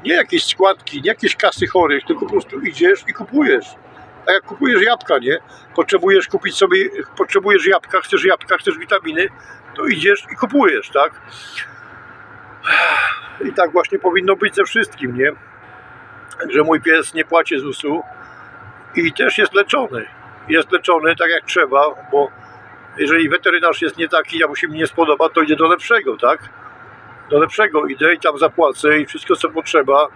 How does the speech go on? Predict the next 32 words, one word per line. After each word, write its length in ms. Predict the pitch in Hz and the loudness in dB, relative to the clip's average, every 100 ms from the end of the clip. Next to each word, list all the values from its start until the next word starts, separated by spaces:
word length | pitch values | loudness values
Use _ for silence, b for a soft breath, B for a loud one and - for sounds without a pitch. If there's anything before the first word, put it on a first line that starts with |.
| B B B B B - - | B B B B B -20 -6
e, 120 | 139 135 139 139 143 135 | 0 2 4 4 2 2
będzie 260 | 156 151 156 | 0 0 -2
za-, 140 | 170 | -4
będzie, 680 | 165 156 151 160 160 160 165 175 - | 0 -2 0 2 4 4 0 -4 -6
będzie 200 | 147 156 | -4 -2
załatwione. 640 | 160 170 185 - 214 156 110 - - - - - - - - | 0 0 0 2 0 0 -6 -12 -20 -20 -20 -20 -20 -20 -20
I 40 | |
tak 260 | - 175 - | -4 -2 0
to 120 | 190 | -4
powinno 380 | - 156 165 175 | -2 -4 -2 0
funkcjonować. 800 | 180 - 196 214 208 127 107 - | 0 0 0 2 2 2 -2 -6
Nie 200 | 180 202 | 0 2
żadne 280 | 196 170 160 139 123 - | 2 0 0 0 -2 -14
składki, 680 | - - - 180 - - 156 | -8 -6 0 0 0 -4 0
jakieś 320 | 143 - 151 | 0 0 -2
haracze 540 | - 156 165 156 - 139 | 2 2 2 0 0 0
i 40 | |
tak 200 | - 139 | 0 0
dalej. 380 | 147 131 151 170 - - - - - - - | 2 2 0 -2 -14 -20 -20 -20 -20 -8 -4
A 60 | |
co 140 | - 220 | 0 0
jeżeli 280 | 208 220 | 2 0
ja 120 | 208 208 | 2 0
będę 240 | 208 196 | 0 -2
całe 340 | - 202 226 | 2 0 0
życie 260 | 190 240 240 | -6 -4 -4
zdrowy 380 | 190 202 175 185 | 2 2 4 4
jak 200 | 165 139 | 2 0
dąb 300 | 180 151 - | 0 0 -2
po 140 | 151 | -2
prostu, 480 | - 143 - 156 151 | 2 2 2 0 2
jak, 140 | 151 | 2